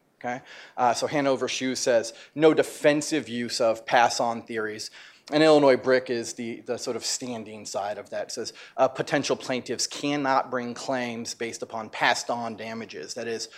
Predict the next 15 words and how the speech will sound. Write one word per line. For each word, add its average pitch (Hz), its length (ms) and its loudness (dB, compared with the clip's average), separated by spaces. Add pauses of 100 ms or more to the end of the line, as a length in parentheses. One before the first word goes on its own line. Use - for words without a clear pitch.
(520)
under 143 200 2
the 131 180 2
antitrust 139 560 4
laws, 113 320 4
direct 131 420 4
purchasers 123 540 -4
can 123 220 -10
sue. 233 400 8 (280)
So 147 220 6
in 131 100 4
my 123 180 4
Coke 131 340 0
and 120 120 -8
Pepsi 127 400 -2
example, 135 680 2